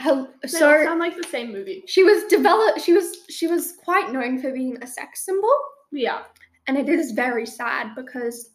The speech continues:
Speaker 1: for a lot of her acting career, she was looking to, like,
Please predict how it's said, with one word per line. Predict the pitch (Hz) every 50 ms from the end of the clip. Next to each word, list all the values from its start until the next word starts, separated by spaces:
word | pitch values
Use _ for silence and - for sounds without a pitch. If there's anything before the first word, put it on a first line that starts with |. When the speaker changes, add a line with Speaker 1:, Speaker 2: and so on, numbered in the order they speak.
| _ _ _ _ _ _ _ _ _ _ _ _ _ _ _ _ _ _ -
Speaker 1:
for | 294
a | 285
lot | 294 294 294
of | 294 294
her | 302
acting | 294 - 262 254 254 - 269 262 262 262 254 254
career, | 262 262 247 247 254
she | 254 - 254 247
was | 247 247 262 254
looking | 262 262 - 262 254 262
to, | 262 262
like, | 262 240 - -